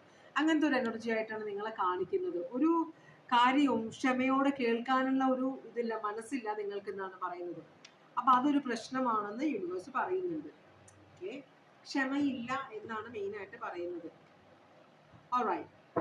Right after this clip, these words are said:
അങ്ങനെയാണെങ്കിൽ നിങ്ങൾ ഈ, ആ, ഇഷ്ടപ്പെടുന്ന വ്യക്തി,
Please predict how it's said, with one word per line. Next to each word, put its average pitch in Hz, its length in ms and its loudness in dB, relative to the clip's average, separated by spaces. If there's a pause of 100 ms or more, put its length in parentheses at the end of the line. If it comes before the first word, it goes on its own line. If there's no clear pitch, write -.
അങ്ങനെയാണെങ്കിൽ 170 1160 -2
നിങ്ങൾ 254 320 0
ഈ, 240 300 -4 (380)
ആ, 339 140 -10 (240)
ഇഷ്ടപ്പെടുന്ന 254 520 0
വ്യക്തി, 220 440 -2